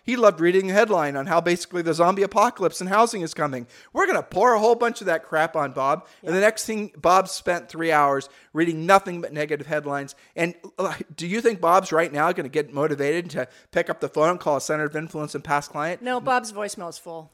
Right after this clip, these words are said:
Speaker 1: <laughs> Exactly. Bob's voicemail's full because he's standing in line at Krispy Kreme's to buy fourteen a dozen donuts 'cause he just says, "The hell with it."
Speaker 2: Yeah.
Speaker 1: You get
Speaker 2: <laughs> How's that gonna work out?
Speaker 1: <laughs> Yeah,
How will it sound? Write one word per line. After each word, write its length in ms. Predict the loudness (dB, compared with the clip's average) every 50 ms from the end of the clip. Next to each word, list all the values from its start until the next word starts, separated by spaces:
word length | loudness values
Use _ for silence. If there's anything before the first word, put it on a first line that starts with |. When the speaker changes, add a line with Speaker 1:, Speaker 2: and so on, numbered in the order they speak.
| -16 -2 6
Speaker 1:
<laughs> 180 | 6 6 8 6
Exactly. 580 | 2 2 4 6 6 6 6 4 -2 -4 -4 -6 -10 -20 -20 -10 0
Bob's 280 | 4 6 6 6 6 6
voicemail's 540 | 4 6 6 4 4 0 4 4 4 4 4
full 400 | 2 2 4 4 4 4 2 -2 -14 -20 -10 -2
because 340 | -2 0 2 2 0 0 0
he's 140 | -4 -8 -8
standing 360 | -6 -4 -2 -2 -2 -2 -2
in 100 | -4 -2
line 260 | -2 0 0 0 -2
at 80 | -6 -8
Krispy 340 | -6 -6 -6 -6 -6 -12 -12
Kreme's 340 | -10 -10 -10 -8 -10 -10
to 60 | -10 -6
buy 160 | -4 -4 -4
fourteen 500 | -4 -4 -6 -6 -6 -10 -12 -12 -12 -12 -12
a 80 | -12 -6
dozen 320 | -4 -4 -6 -6 -8 -8
donuts 360 | -6 -6 -4 -4 -6 -10 -8
'cause 180 | -8 -10 -10 -10
he 80 | -10
just 200 | -8 -8 -6 -4
says, 180 | -4 -6 -6 -6
"The 80 | -8 -8
hell 180 | -6 -6 -8
with 120 | -8 -10 -14
it." 120 | -20 -20 _ _
Speaker 2:
Yeah. 220 | -14 -8 -8 -8 -8 -10 _ _ _ _ -12
Speaker 1:
You 120 | -10 -8
get 140 | -6 -6 -8
Speaker 2:
<laughs> 180 | -6 -8 -10 -10
How's 160 | -8 -10 -8
that 160 | -8 -10 -10
gonna 160 | -8 -8 -10 -8
work 200 | -10 -10 -10 -10
out? 200 | -10 -10 -8 -6
Speaker 1:
<laughs> 80 | -6
Yeah, 60 | -8